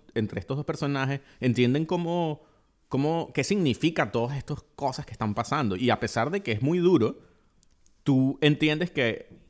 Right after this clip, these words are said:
que él está viviendo como, en realidad sí está enamorado de ella, pero...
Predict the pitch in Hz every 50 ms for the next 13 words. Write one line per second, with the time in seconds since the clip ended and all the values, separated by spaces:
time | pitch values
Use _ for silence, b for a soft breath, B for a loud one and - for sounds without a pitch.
0 | _ _ - 120 110 110 110 110 117 135 139 - 170 160 160 160 175 175 175 170
1 | 170 175 185 214 - 208 196 175 131 123 107 101 95 92 92 92 - - 170 180
2 | - 196 190 170 127 95 85 98 117 120 92 87 92 92 87 95 117 110 95 85
3 | 80 - - 90 85 85 87 82